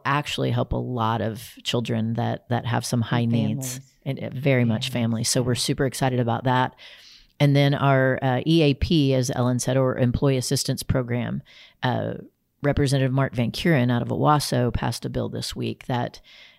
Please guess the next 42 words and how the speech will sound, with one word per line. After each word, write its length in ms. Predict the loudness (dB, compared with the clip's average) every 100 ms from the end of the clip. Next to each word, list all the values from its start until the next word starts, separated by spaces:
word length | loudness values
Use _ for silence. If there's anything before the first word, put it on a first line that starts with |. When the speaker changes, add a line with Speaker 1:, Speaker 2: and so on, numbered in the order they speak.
| -6
Speaker 1:
um, 460 | -2 -2 -2 -4 -8 _ -8
gives, 480 | 0 2 2 0 -2 0
um, 380 | -2 0 -2 -4
a 60 | -6
hotline, 680 | 0 0 2 0 -2 -4 -8
kind 260 | -6 -4 -2
of 200 | -4 -4
a, 300 | -4 -4 -6 _
a, 240 | -6 -6 -4
a 60 | -2
number 320 | 0 0 0
that 280 | 0 -2 -2
education 480 | -2 -2 -2 -2 -2
employees 340 | -2 -2 -2
can 180 | -2 -6
call 420 | -2 0 0 -2 -8 -20 -20 -8
to 120 | -4
get, 400 | 0 0 -2 -10 -10
uh, 140 | -10 -8
some, 280 | -6 -6 -4
a 120 | -4
coordination 640 | -2 0 2 2 0 -2
of 80 | -2
services 500 | -2 -2 -4 -6 -10
for 160 | -8 -4
mental 220 | -2 -2
health, 360 | 0 -2 -2 -6
uh, 220 | -4 -4 -6 -10 _ _ _ _
services, 720 | -6 -2 -2 0 -2 -2 -2 -6
for 360 | -6 -6 -4 -4
financial 420 | -4 -2 -2 -4
counseling 520 | 0 2 2 -2 -4
services, 500 | -4 -8 -8 -8 -10
for 160 | -6 0
lots 300 | 0 0 -2
of 80 |
different 320 | -6 -6 -6 -6
things 260 | -8 -6
we 100 | -6
know 240 | -4 -2 0
that 140 | 0
our, 280 | 0 0 -2